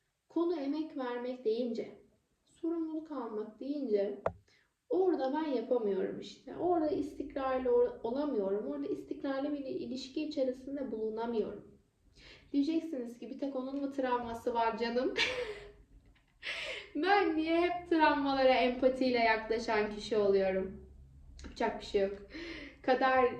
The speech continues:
e, bazı şeyler, yazı, kader. E, o yüzden hani bu şekilde de <laughs> çıkışlar yapmayın kendi içinizde. E, hayırlısı kimin neyse onun da olması nasip olsun diyelim. Ama duygusal olarak bakın, duygularım var bile diyemiyor.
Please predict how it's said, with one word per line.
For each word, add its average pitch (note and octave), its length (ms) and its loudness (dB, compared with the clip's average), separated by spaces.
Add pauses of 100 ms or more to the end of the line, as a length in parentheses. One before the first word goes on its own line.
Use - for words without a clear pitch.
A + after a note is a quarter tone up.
(220)
e, G3+ 340 4
bazı F#3+ 400 0
şeyler, F#3+ 440 2
yazı, G3+ 500 2
kader. F#3+ 420 0 (380)
E, G#3 280 4
o A3 160 4
yüzden A#3+ 580 0
hani A3 240 -2
bu C4+ 60 -2
şekilde B3+ 580 0
de C#4+ 120 4 (560)
<laughs> - 560 -12
çıkışlar D#4+ 600 2
yapmayın C4 520 0
kendi A3 360 -4
içinizde. G#3+ 720 -2 (380)
E, G#3 260 2
hayırlısı B3+ 600 2
kimin B3+ 320 -4
neyse G#3 340 -2
onun A#3 280 -4
da G3+ 40 0
olması F#3+ 420 -2
nasip G3+ 300 -8
olsun G3 400 -2
diyelim. G3+ 360 2 (400)
Ama B3 220 -2
duygusal B3+ 500 -4
olarak A3 480 -2
bakın, F#3+ 480 -2
duygularım A#3 920 2
var A#3+ 360 0
bile G3 320 -2
diyemiyor. F3+ 500 -4